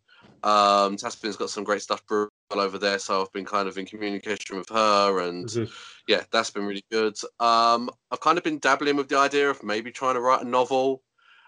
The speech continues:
Speaker 1: Um, it's been, like, a lifelong dream of mine to have something tangible,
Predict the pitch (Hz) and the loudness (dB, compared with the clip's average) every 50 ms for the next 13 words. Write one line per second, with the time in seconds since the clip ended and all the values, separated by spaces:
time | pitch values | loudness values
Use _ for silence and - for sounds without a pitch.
0 | _ _ _ - 113 113 113 110 113 110 110 113 - - 131 123 120 113 110 - | _ _ _ -4 0 2 4 4 4 2 0 -4 -4 -4 -4 0 0 0 0 0
1 | 120 117 123 123 117 - 139 123 117 107 120 120 117 113 110 104 101 104 98 - | 0 2 2 2 2 2 -2 -2 -2 0 0 0 0 0 0 0 0 -2 -2 -2
2 | 113 107 101 101 - - - 127 131 - - 160 147 135 123 110 - 120 120 120 | -2 0 0 0 -2 -4 -6 -8 -6 -4 -2 -2 -2 -2 -4 -6 -4 0 0 0
3 | 120 113 - 90 78 85 85 85 80 - | 0 0 -4 -6 -4 -4 -4 -6 -6 -12